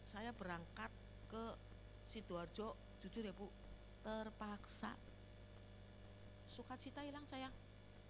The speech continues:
Kenapa? Karena kepingin hadir. Kenapa? Karena kalau saya hadir, Bu, uh, diwawancara sama wartawan. Ya kan? Di syuting sama T V.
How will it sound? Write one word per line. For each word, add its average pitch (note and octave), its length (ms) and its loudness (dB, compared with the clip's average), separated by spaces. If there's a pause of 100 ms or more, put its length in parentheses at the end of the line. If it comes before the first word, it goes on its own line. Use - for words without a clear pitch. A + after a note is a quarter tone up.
(200)
Kenapa? A#3 240 2 (120)
Karena D4+ 200 2
kepingin E4 360 4
hadir. D#4 440 8 (720)
Kenapa? A#3 400 4 (560)
Karena C4 400 10 (320)
kalau C#4 240 12
saya C#4 240 6
hadir, C#4 400 12
Bu, D#4 240 12 (360)
uh, C4 320 10
diwawancara G#3 920 4
sama G3+ 120 6
wartawan. F#3 640 2 (920)
Ya F3 120 2
kan? G3 200 0 (720)
Di F#3 80 0
syuting A#3 480 4
sama G#3+ 160 6
T G#3+ 160 2
V. F#3+ 180 0